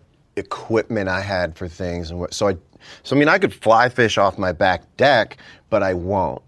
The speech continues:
because I won't fly fish until I'm ready to go all the way into it. Because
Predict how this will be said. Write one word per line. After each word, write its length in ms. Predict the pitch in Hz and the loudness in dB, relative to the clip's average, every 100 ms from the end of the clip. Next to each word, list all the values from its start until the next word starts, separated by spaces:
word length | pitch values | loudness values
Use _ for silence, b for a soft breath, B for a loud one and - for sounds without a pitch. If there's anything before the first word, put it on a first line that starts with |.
| - | -12
because 580 | 98 - 98 85 82 - | -10 -4 0 0 -2 -6
I 80 | 101 | -4
won't 260 | 98 113 - | -2 -2 -2
fly 260 | 117 101 | 0 0
fish 240 | 101 101 - | 0 -6 -8
until 380 | 87 - 90 - | -10 -6 -4 -4
I'm 140 | 85 | -6
ready 200 | 82 82 | -6 -4
to 80 | 80 | -6
go 180 | 78 82 | -6 -2
all 160 | 82 82 | 0 0
the 60 | |
way 200 | 82 80 | -2 -4
into 300 | 90 - 139 | -4 0 2
it. 180 | 151 - b b b b | 2 -2 b b b b
Because 240 | 123 | -2